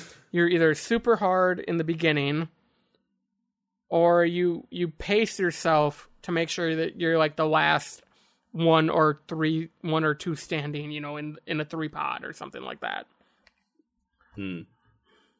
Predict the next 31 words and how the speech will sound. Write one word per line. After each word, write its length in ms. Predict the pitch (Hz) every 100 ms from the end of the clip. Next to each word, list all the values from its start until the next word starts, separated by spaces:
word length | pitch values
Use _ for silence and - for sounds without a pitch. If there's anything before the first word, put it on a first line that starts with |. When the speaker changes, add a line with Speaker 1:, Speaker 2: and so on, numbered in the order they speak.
| _ _ _ _
Speaker 2:
The, 220 | 98 101
um, 340 | 98 95 98 90
the, 160 | 120 104
the 140 | 71
Speaker 1:
And 80 | 185
Speaker 2:
one 160 | - 127
Speaker 1:
I've, 0 |
Speaker 2:
I, 100 | 123
I've 60 | -
Speaker 1:
I've 60 | 185
Speaker 2:
always 80 | 190
Speaker 1:
never 160 | 190 202
Speaker 2:
seen 20 | 196
is 60 |
Speaker 1:
found 240 | 175 175 170
that 40 | 160
Speaker 2:
interesting 120 | 160
Speaker 1:
balance. 260 | 156 156 185
Speaker 2:
is 40 |
the, 40 | 165
Speaker 1:
That's 260 | 165 185 180
the 60 |
Speaker 2:
um, 60 | 175
Speaker 1:
problem. 520 | 165 156 - - - -
Like, 420 | 175 165 - - _ - _ _ _ _ -
I 160 | 165
have 280 | 202 220 190
ran 600 | 170 165 160 156 156 151 -
Speaker 2:
That's 220 | 254 -
true, 260 | - 90
yeah. 240 | 90 104